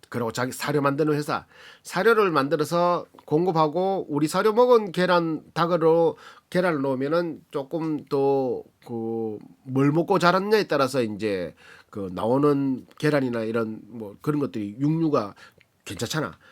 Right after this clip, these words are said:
그래서 그런 것들이 매력적이었는데 얘들은 근데 마켓 쉐어가 영남권 쪽에 이제 한정되어 있고 내수 위주라 가지고 그러고 뭐 그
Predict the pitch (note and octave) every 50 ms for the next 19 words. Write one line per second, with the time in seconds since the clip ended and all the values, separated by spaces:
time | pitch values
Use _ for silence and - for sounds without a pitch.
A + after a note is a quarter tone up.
0 | - _ _ - E3+ D#3 D3 D3 - C#3 D3 E3 D#3+ D3 B2+ - - - A#2+ C3
1 | C3 B2 A2+ G#2 A2+ B2 C3 C3 B2+ A2 - _ _ _ _ - C3+ C3 B2 B2
2 | A#2 A2+ G#2+ G#2 G#2+ C#3+ D3+ B2+ A2 A2+ A2+ C#3 B2+ A2+ G2 A2+ A2 G#2 G2+ F#2+
3 | E2+ - E2+ - B2 - - G3 E3 C3 B2+ C#3+ C#3+ C3+ - - - - - -
4 | B2 C#3 D#3+ F#3+ G#3 G#3 G#3 G#3 G#3 G3 F3 - - D#3+ D3 D3 C#3 C3+ - -
5 | C#3+ B2+ A#2 A#2+ A2 G2+ F2+ F#2+ - - F3 F3 F3+ F#3 F3 D#3 B2+ A2 G2+ F#2+
6 | G2 - B2 A#2 G2 F#2+ G#2 B2+ D#3 D3+ - G#3 B3 C4 - A2+ G#2+ G2+ F#2+ F#2+
7 | F#2 E2 G#2 A2+ B2+ A2 - - G#2 G2 A2 F#2+ F2 F2 E2 F2 - _ _ _
8 | _ _ _ _ - F2+ F2+ F2 E2 E2 E2+